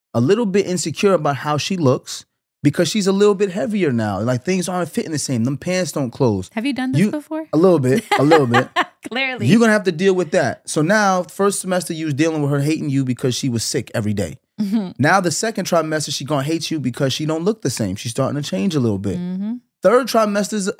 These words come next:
Speaker 1: hell because now she big. She ready for this kid to come out. Her pelvis is gonna be hurting. She's gonna be, have discharge. She's not gonna wanna have sex.
Speaker 2: Exit only.
Speaker 1: She's gonna hate
Speaker 2: Nothing
Speaker 1: everybody.
Speaker 2: inside.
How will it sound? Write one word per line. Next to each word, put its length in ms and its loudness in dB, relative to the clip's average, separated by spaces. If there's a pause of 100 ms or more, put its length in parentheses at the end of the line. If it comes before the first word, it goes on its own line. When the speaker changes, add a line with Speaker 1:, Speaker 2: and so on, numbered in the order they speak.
Speaker 1:
hell 540 2 (300)
because 240 2
now 220 2
she 200 -2
big. 460 2
She 140 -4
ready 240 0
for 160 -2
this 120 0 (100)
kid 260 2
to 80 0
come 260 0
out. 260 0 (320)
Her 80 4
pelvis 520 0
is 40 -4
gonna 220 2
be 140 0
hurting. 460 2 (200)
She's 140 -2
gonna 120 2
be, 180 -2
have 260 -2
discharge. 560 0
She's 180 -8
not 300 -2
gonna 160 0
wanna 240 0
have 260 -2
sex. 220 2
Speaker 2:
Exit 340 -2
only. 240 -4
Speaker 1:
She's 160 0
gonna 280 0
hate 420 -2
Speaker 2:
Nothing 260 4
Speaker 1:
everybody. 480 2
Speaker 2:
inside. 580 -4